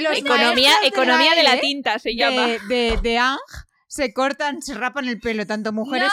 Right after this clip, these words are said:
Speaker 2: No
Speaker 1: como hombres.
Speaker 2: intentes salvarlo, ¿vale? No lo intentes salvar.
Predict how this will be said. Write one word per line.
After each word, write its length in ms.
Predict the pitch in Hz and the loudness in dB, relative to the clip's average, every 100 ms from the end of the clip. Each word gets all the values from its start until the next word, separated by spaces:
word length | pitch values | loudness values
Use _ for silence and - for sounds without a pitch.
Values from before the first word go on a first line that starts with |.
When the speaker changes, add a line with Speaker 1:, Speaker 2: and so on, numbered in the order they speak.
| 427 | 0
Speaker 2:
No 60 | |
Speaker 1:
como 200 | 247 240 | 0 0
hombres. 220 | 240 480 269 | 0 -2 -2
Speaker 2:
intentes 240 | 403 427 | -4 -4
salvarlo, 720 | 330 294 311 330 320 254 214 | -2 -2 0 0 0 -2 -4
¿vale? 340 | 240 339 370 330 | 0 0 -2 -2
No 160 | 311 | -2
lo 80 | 370 | -2
intentes 360 | 311 349 381 - | -6 -8 -6 -4
salvar. 240 | 240 320 | -4 -2